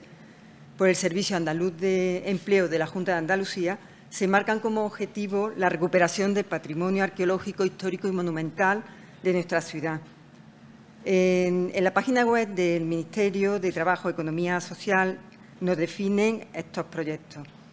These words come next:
Son programas públicos de formación y empleo que tienen como finalidad la, eh, inserción laboral de jóvenes desempleados menores de veinticinco años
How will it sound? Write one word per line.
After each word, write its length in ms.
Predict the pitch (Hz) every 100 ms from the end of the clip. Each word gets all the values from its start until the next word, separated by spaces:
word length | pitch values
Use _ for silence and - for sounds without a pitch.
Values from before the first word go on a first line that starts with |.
| - - - -
Son 260 | - 233 240
programas 640 | 226 190 208 220 185 - -
públicos 720 | 247 233 226 - 233 254 -
de 120 | 180
formación 540 | 175 175 175 156 196 202
y 40 |
empleo 580 | 190 165 220 220 214 233 - - - - - -
que 100 | 196
tienen 200 | 214 233
como 220 | 233 247
finalidad 640 | 247 240 233 214 220 233 240
la, 560 | 214 185 202 226 226 -
eh, 260 | 190 180 175
inserción 540 | 196 - 185 - 226 214
laboral 480 | 175 180 196 202
de 120 | 190 175
jóvenes 360 | 202 208 220
desempleados 920 | 208 196 185 156 196 202 190 214 233 -
menores 400 | 170 170 196 190
de 60 | 165
veinticinco 580 | 165 165 165 214 214 214
años 420 | 190 185 208 240